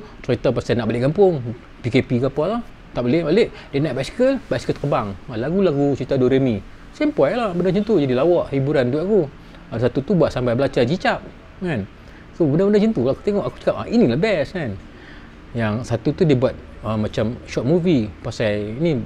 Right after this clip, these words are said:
aku suka, macam dia masuk hutan, dia bawa weapon dia datang. So, benda-benda macam tu bagi aku itu creativity, dia createkan something instead of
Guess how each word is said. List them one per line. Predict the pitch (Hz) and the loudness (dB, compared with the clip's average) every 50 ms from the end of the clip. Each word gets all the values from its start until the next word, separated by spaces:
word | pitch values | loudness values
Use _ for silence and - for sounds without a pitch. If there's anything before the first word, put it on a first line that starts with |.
| - - - - | -6 -12 -10 -10
aku | - - - | -6 -2 -2
suka, | - - 190 - - 175 117 104 | -4 -4 -4 -2 0 0 0 0
macam | 107 - 131 | -4 -4 -2
dia | 107 117 110 | 0 0 -2
masuk | 107 110 120 147 | -2 -2 -6 -6
hutan, | 156 - 160 143 135 131 131 120 | -4 -2 0 0 0 0 0 0
dia | 110 | 0
bawa | 117 123 123 101 120 | 0 0 0 0 -4
weapon | 135 - - 143 135 131 | -6 -2 2 2 2 4
dia | 131 127 123 123 117 | 2 2 2 2 0
datang. | 113 - - 135 123 127 - - - - - - - | -2 -2 -2 -4 -4 -4 -8 -14 -18 -18 -20 -10 0
So, | - 170 | 2 4
benda-benda | 151 170 185 185 170 160 | 4 6 6 6 4 4
macam | 175 180 | 2 2
tu | 214 196 190 - - - - - - | 0 0 -2 -2 -10 -18 -20 -14 -4
bagi | - 165 175 | -2 0 0
aku | 170 - - 220 190 | 0 2 2 2 4
itu | - 170 160 202 170 | 4 4 2 2 0
creativity, | - - 151 147 151 - 160 143 156 151 - 139 110 | 2 2 2 2 2 2 0 0 0 0 2 2 2
dia | 110 127 - | 2 2 -2
createkan | - - 170 180 160 - 135 113 139 135 | 0 4 6 6 6 6 2 0 -2 -2
something | 135 - 123 95 92 - - - - - - | 0 0 -2 -2 -2 -8 -16 -20 -16 -6 0
instead | 151 147 131 - - - 175 147 135 - - | 0 0 0 0 0 2 2 2 2 2 -6
of | 131 131 117 | -4 -6 -6